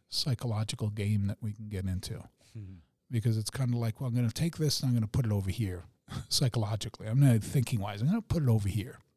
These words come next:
Speaker 1: and I'm, <laughs> and, uh, I'm gonna focus over here for a while." And, and I don't often see <laughs> anybody's ability to ignore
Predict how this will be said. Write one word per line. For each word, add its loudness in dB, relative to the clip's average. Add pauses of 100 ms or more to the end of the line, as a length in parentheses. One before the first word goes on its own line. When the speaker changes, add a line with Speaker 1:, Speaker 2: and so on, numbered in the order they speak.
Speaker 1:
and -14
I'm, -8 (120)
<laughs> -16
and, 4
uh, -2 (260)
I'm 0
gonna 4
focus 2
over 0
here 2
for -4
a -2
while." -6 (340)
And, 0 (920)
and 4
I 4 (420)
don't 8
often 6
see 6
<laughs> -12
anybody's 6
ability 0
to -2
ignore 2